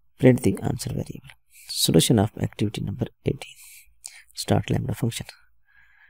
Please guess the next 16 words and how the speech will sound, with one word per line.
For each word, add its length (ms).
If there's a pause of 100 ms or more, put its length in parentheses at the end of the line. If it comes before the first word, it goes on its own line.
(100)
Take 140
a 80
variable 300
answer 340 (480)
and 160
assign 320
the 140 (400)
lambda 260
function. 380 (840)
Lambda 400 (800)
parameter. 440 (1500)
Num-, 260 (380)
lambda 500 (640)
parameter 480
number, 480 (680)
comma, 340